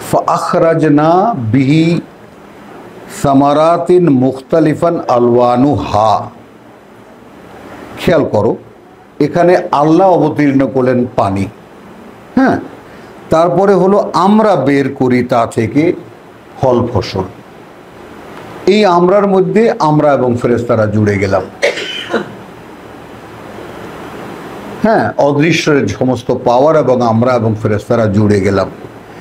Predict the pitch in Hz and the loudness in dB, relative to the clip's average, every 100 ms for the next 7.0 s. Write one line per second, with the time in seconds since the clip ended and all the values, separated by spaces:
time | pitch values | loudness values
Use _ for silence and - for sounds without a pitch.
0 | - - - - - - - - - - | -20 -20 -20 -20 -20 -20 -18 -16 -6 0
1 | 156 190 - 147 131 127 160 190 - 113 | 0 0 0 2 2 0 -2 -2 -2 0
2 | 107 104 110 110 135 113 101 98 95 - | 0 2 2 2 0 -2 -2 -2 -2 -8
3 | - - - - - - - - - - | -18 -20 -20 -18 -18 -20 -18 -18 -18 -18
4 | - - - - - - - - 156 185 | -16 -14 -14 -16 -16 -16 -14 -2 2 4
5 | 185 214 180 127 110 113 151 190 196 - | 4 4 4 2 2 0 0 0 0 0
6 | 180 180 170 127 127 131 127 139 156 | 2 4 4 4 2 2 2 2 4